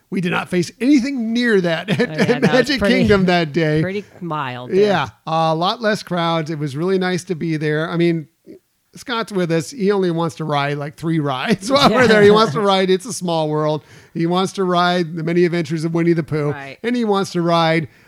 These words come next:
Speaker 1: uh, the Tomorrowland Speedway.
Speaker 2: Right,
Speaker 1: Those are
Speaker 2: yeah.
Speaker 1: his rides. So those what we went on. But,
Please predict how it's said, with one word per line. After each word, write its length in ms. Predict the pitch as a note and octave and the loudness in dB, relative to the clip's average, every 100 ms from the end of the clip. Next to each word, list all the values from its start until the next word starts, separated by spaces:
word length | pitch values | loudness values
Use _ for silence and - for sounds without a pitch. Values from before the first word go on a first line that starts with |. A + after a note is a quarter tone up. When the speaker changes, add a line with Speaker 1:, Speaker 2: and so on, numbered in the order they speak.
| _ | _
Speaker 1:
uh, 120 | E3 | -2
the 100 | E3 | 0
Tomorrowland 640 | E3 E3 F3+ E3+ F3 E3 D#3 | 0 0 2 4 2 0 -2
Speedway. 480 | - F3 D#3 C3+ B2+ | -4 -4 -4 -6 -6
Speaker 2:
Right, 100 | D3+ | 2
Speaker 1:
Those 220 | G#3+ A3+ | 4 4
are 60 | A#3 | 4
Speaker 2:
yeah. 60 | G#3 | 4
Speaker 1:
his 120 | G3+ | 2
rides. 440 | D#3+ D#3+ D#3 D3+ C#3 _ _ | 2 0 0 -2 -6 _ _
So 140 | - | -6
those 280 | D#3+ E3+ F3+ | 0 2 2
what 120 | F3+ | -2
we 180 | E3 F3 | -2 -2
went 240 | D#3+ C#3+ C#3 | -2 -2 -4
on. 320 | C#3 C#3 D3+ | -4 -6 -8
But, 340 | D#3 E3+ D#3+ | -2 -2 -2